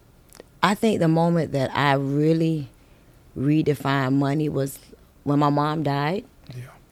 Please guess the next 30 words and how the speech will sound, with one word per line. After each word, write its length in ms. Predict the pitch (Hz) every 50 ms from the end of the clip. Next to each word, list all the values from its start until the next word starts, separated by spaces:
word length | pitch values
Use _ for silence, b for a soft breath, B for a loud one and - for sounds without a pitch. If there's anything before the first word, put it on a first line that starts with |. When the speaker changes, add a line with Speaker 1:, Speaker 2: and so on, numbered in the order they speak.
| _
Speaker 1:
That 140 | - 135 139
was 140 | 147 143 127
one 200 | 135 139 143 143
experience 560 | 135 - - - 143 135 135 139 - - -
because 260 | - 143 - 147 131
I 100 | 139 131
realized 500 | 135 135 143 139 139 131 127 127 127 127
how 200 | - - 139 131
important 420 | 127 131 - 156 - 131 131 135 135
I 80 | 139
was 360 | 131 139 139 135 131 127 - -
to 140 | - - 160
make 260 | 147 143 131 - -
the 80 | 143 143
money. 320 | 139 135 131 139 175 170 B B B B B B B B B -
You 80 | 143
know, 100 | 147 147
a 20 | 139
lot 120 | 147 147 151
of 80 | 147
people 240 | - 170 - - 139
like 220 | 139 139 131 127 -
to 80 | -
say, 200 | 135 - 131 131 131
like, 160 | 131 127 -
"I'm 120 | 135 131
a 40 | 131
brand," 560 | 123 127 139 135 131 123 110 104 - - - -
right? 300 | - 131 135 139 - 123
Speaker 2:
Yes. 300 | 107 98 - - -